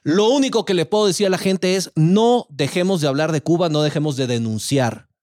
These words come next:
Desde afuera, creo que es lo único que podemos hacer y darle ánimo al pueblo cubano. Un día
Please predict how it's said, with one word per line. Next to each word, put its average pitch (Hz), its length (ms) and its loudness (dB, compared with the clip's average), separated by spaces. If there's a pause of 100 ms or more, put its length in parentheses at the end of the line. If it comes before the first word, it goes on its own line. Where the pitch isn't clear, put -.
(160)
Desde 151 240 2
afuera, 240 560 0
creo 175 140 0
que 190 80 0
es 175 40 2
lo 170 80 2
único 170 220 0
que 143 80 -4
podemos 156 340 0
hacer 220 340 0 (520)
y 131 600 2 (340)
darle 135 340 0
ánimo 147 460 0
al 117 140 -6
pueblo 139 280 0
cubano. 147 480 0
Un 196 220 2
día 185 500 -2